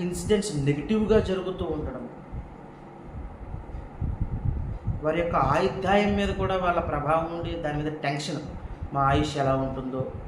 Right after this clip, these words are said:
మాకేవో ఇలా ఘోరాలు జరిగే మా కుటుంబంలో ఎక్కడో అక్కడ చూసిన వాళ్ళు వేసిన స్నేహితులు అవ్వచ్చు, అది కూడా మాకు జరుగుతుందేమో అని ఒక భ్రమ. తర్వాత మీ యొక్క అత్తవారు ఎవరైతే మదర్ ఇన్ లా సైడ్ ఉంటారో వాళ్ళతో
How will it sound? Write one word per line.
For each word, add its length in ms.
మాకేవో 420
ఇలా 100
ఘోరాలు 400
జరిగే 240
మా 120
కుటుంబంలో 580
ఎక్కడో 280
అక్కడ 280
చూసిన 280
వాళ్ళు 140
వేసిన 200
స్నేహితులు 300
అవ్వచ్చు, 260
అది 100
కూడా 180
మాకు 280
జరుగుతుందేమో 640
అని 180
ఒక 200
భ్రమ. 240
తర్వాత 380
మీ 160
యొక్క 220
అత్తవారు 500
ఎవరైతే 360
మదర్ 360
ఇన్ 140
లా 80
సైడ్ 200
ఉంటారో 280
వాళ్ళతో 500